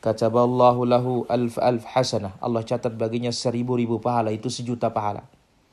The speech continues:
"Wa maha anhu alf alf sayyi'ah." Allah hapus darinya seribu-ribu dosa, yaitu sejuta dosa. "Wa rufi'a lahu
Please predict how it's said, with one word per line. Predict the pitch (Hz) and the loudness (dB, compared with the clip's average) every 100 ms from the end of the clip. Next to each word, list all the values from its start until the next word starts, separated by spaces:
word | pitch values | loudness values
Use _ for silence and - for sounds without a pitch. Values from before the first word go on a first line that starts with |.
| _ _ - - - - | _ _ -20 -20 -20 -4
"Wa | 120 127 | 0 2
maha | 127 127 113 | 4 4 4
anhu | 131 123 | 2 2
alf | 123 127 - | 2 0 0
alf | 123 117 - | -2 -2 -2
sayyi'ah." | - 123 95 104 - _ - | -2 -2 -2 -4 -10 _ -4
Allah | 120 127 | 0 0
hapus | 127 127 - | 0 -4 -2
darinya | 120 127 123 127 127 143 - _ _ _ - | -2 -2 0 0 0 -4 -16 _ _ _ -14
seribu-ribu | - 131 123 127 127 123 120 123 - 120 | 0 2 2 2 2 2 2 0 -2 2
dosa, | 123 113 110 - | 2 2 0 0
yaitu | 110 110 127 | 0 0 -2
sejuta | 123 117 123 120 107 | -2 -2 0 2 2
dosa. | 101 98 - _ - _ _ - - - - | -2 -6 -10 _ -20 _ _ -20 -20 -20 -2
"Wa | 110 | 2
rufi'a | 120 120 131 117 | 2 4 6 6
lahu | 120 127 117 | 6 4 0